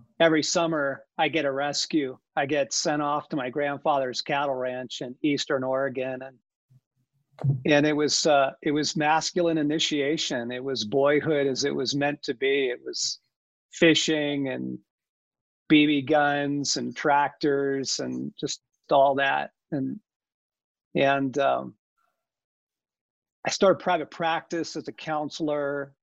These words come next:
you know, thirty years ago. And the guys start filing into my office, and it's, you know, it's gambling addictions, or it's pornography, or it's a divorce, or it's depression, or, you know, and, and I, I listen to their hearts and I go, "No, it's all the same thing."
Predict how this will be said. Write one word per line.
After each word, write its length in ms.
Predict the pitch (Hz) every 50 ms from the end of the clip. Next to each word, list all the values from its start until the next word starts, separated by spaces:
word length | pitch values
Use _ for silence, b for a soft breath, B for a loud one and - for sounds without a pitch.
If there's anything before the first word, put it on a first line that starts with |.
| _ _
you 120 | - - 139
know, 260 | 135 127 123 131 131 - -
thirty 420 | - 139 139 135 135 131 131 123 - _ _ _ _ _ _ _ _ _ _ _ _ _ _ _
years 340 | - 135 135 139 139 131 -
ago. 440 | 139 117 135 131 127 127 127 127 127
And 200 | 127 123 127 135 - _ _ _ _ _ _ _ _ _ -
the 60 | -
guys 280 | 131 185 165 170 180 -
start 280 | - 202 180 156 - -
filing 360 | 190 185 180 175 170 165 165
into 160 | 170 170 165
my 160 | 151 147 147
office, 680 | 147 160 185 208 208 - - 143 131 135 139 - - -
and 120 | 156 147 151
it's, 260 | 147 - - - -
you 60 | 196
know, 140 | 165 139 143
it's 120 | 143 -
gambling 480 | - 160 143 147 151 151 147 147 147 147
addictions, 640 | 135 - 143 143 135 - - 156 147 143 139 -
or 120 | 147 143 139
it's 100 | 127 -
pornography, 680 | - 151 139 135 139 139 139 131 - - 151 139 139
or 60 | 143
it's 160 | 139 131 - 156
a 60 | 135
divorce, 600 | 139 139 127 139 135 135 139 240 208 - - -
or 180 | 147 139 139
it's 160 | 135 - - -
depression, 680 | - 135 - - 151 139 139 131 - - 147 139 139
or, 180 | 135 135 135 -
you 80 | 165 151
know, 100 | 135 - - _ _ _ _ _ _ _ _ _ _ _ _ _ _ -
and, 180 | - 143 147 - -
and 80 | - 170
I, 100 | 160 160 - - -
I 40 | 160
listen 320 | 160 185 226 214 - 254
to 60 | 220 175
their 140 | 160 139
hearts 440 | 135 - - 185 202 202 151 - - 160
and 60 | 156
I 40 | 139
go, 120 | 151 143
"No, 220 | 147 156 160 165
it's 180 | 160 147 - -
all 160 | 170 175 170
the 80 | 170 156
same 340 | - - 170 160 151 147 139
thing." 420 | - - 156 156 156 135 -